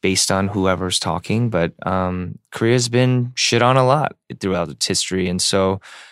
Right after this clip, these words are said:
there's just this pain that I think festers, and we have that chip on our shoulder that, you know, you know, I'm an immigrant kid and I never experienced war, but why do I have so much rage in my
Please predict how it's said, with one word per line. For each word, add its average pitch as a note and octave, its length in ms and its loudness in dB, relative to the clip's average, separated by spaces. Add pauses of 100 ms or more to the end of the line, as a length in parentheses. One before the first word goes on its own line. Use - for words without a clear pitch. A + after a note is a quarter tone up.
(200)
there's G2 240 0
just - 340 0
this G#2+ 380 2
pain G2 580 -2
that F2 120 -4
I E2+ 100 -4
think E2+ 260 -8
festers, - 760 -2
and D#2 340 -6
we E2+ 120 -2
have E2+ 380 -6
that D#2+ 200 -4
chip - 300 -4
on F2 80 -6
our E2 100 -6
shoulder C#2 420 -4
that, D2 200 -6 (1600)
you - 160 0
know, E2+ 260 -2 (160)
you D3+ 120 2
know, C3+ 80 6
I'm A#2 140 6
an B2+ 80 6
immigrant C#3 460 4
kid D#3 320 6
and G2+ 280 4
I A2+ 100 4
never C#3 200 4
experienced E2 540 0
war, F#2+ 420 0 (180)
but G2 240 2 (140)
why G2+ 260 2
do A2+ 120 4
I A2 380 4
have G#2 280 0
so - 220 0
much A2 300 0
rage G2 320 2
in C2+ 100 -4
my G1+ 280 -4